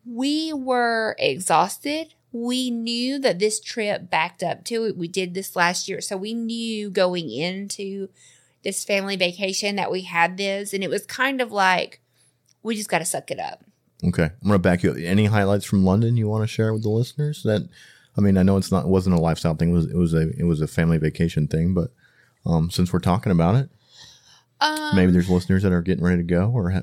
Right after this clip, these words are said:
Speaker 2: or
Speaker 1: Yeah, I mean, if you, for me, I'm not super adventurous. I think a beach is my type of vacation. So this was out of my comfort zone, but I genuinely enjoyed it. I love, like,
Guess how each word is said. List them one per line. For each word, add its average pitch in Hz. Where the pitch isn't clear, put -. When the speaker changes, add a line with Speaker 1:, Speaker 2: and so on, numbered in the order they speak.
Speaker 2:
or 85
Speaker 1:
Yeah, 311
I 247
mean, 240
if 240
you, 262
for 285
me, 330
I'm 240
not 240
super 220
adventurous. 196
I 233
think 226
a 202
beach 190
is 214
my 190
type 208
of 220
vacation. 240
So 202
this 233
was 233
out 196
of 226
my 180
comfort 214
zone, 302
but 240
I 247
genuinely 240
enjoyed 208
it. 233
I 196
love, 185
like, -